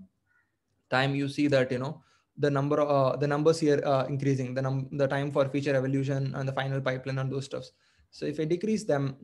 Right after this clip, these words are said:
uh, right, it's gonna decrease. So earlier the estimated, uh, time was in hours, now it's in minutes, right? So when I put, like, one, one, and five, uh,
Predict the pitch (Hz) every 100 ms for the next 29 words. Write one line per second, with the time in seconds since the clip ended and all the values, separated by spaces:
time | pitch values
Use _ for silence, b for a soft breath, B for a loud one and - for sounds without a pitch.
0 | 147 139 135 131 131 _ _ _ _ _
1 | _ - 143 143 147 131 151 143 139 -
2 | 131 - - - _ _ _ _ - 143
3 | 131 - - 156 170 165 147 170 160 160
4 | 151 - 87 143 147 147 139 135 135 156
5 | 196 180 139 143 139 139 131 131 127 -
6 | - 139 - _ _ _ - - - -
7 | - 156 143 143 165 151 135 139 143 147
8 | 139 143 139 135 208 175 131 - _ _
9 | _ _ - 147 139